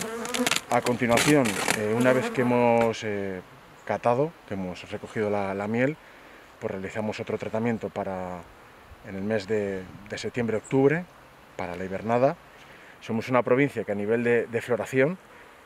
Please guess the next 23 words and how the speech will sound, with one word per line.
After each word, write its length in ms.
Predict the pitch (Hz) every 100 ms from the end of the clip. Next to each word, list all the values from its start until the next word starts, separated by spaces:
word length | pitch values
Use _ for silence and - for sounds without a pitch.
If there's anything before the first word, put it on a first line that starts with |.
| -
tenemos, 380 | - 95 98 -
eh, 220 | 98 101 90
desde 200 | 101 110
el 60 |
almendro, 500 | 104 107 131 139 160
que 100 | 143 113
florece 540 | 113 123 120 127 123
en 100 | 117
el 120 | 117
mes 240 | 123 120 123
de 360 | 120 117 117 - -
finales 440 | - 117 117 117 110
de, 180 | 113
de 100 | 110
febrero, 500 | - 120 123 131 156 - - - - - -
al 160 | 104 98
brezo, 480 | 117 117 147 170 -
que 80 | 113
florece 720 | - 98 113 139 139 - 104
en, 240 | 101 98 -
en 100 | 107
octubre. 400 | 98 - 139 123
Entonces, 420 | 92 113 110 120